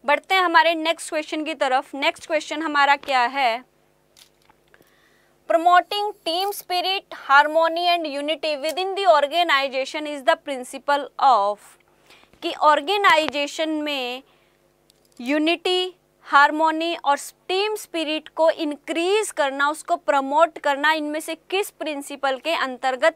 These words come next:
आता है? Organization में हमारी जो संस्था है, उस संस्था में जो हमारी team spirit है,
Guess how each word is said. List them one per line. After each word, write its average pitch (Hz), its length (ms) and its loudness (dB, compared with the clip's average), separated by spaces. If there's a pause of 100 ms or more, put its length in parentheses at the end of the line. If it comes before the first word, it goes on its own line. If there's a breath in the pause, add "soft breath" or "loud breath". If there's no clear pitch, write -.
(120)
आता 233 420 0
है? 247 240 -2 (1080 soft breath)
Organization 294 1000 4
में 311 120 -2
हमारी 302 380 2
जो 311 140 -4
संस्था 302 520 -2
है, 302 160 4
उस 339 220 -4
संस्था 302 380 -2
में 285 180 -4
जो 311 100 -2
हमारी 285 300 0
team 359 400 -4
spirit 285 540 -6
है, 277 160 2